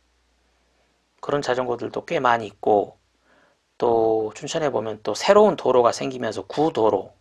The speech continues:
옛날 도로들, 그런 도로들은 차량 통행이 거의 없거든. 그래서 그런 곳에서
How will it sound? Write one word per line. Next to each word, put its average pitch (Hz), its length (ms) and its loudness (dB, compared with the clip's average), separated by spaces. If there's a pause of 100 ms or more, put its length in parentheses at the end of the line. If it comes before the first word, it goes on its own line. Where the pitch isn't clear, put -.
(380)
옛날 135 340 2
도로들, 101 560 -2 (240)
그런 143 240 0
도로들은 127 400 -2
차량 170 340 -2
통행이 135 320 -6 (120)
거의 147 240 -2
없거든. - 440 -8 (640)
그래서 - 220 -4
그런 175 220 4
곳에서 131 480 -2